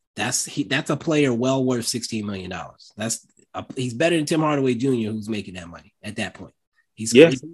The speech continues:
Speaker 1: averaging thirteen on h-, high efficiency and playing defense like he does.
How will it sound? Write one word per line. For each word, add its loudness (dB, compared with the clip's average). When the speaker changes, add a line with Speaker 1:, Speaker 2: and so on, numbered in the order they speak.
Speaker 1:
averaging -2
thirteen -2
on -8
h-, -14
high -4
efficiency -6
and -8
playing -6
defense -10
like -12
he -16
does. -14